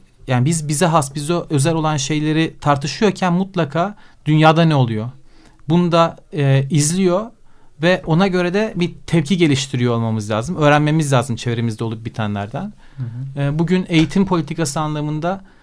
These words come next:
Speaker 1: e, dünya ne tartışıyor? E, buna baktığımız zaman, e, dünyanın,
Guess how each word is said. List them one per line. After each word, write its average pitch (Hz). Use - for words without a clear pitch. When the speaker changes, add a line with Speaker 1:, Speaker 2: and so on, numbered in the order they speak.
Speaker 1:
e, 139
dünya 151
ne 165
tartışıyor? 123
E, 123
buna 170
baktığımız 175
zaman, 165
e, 139
dünyanın, 165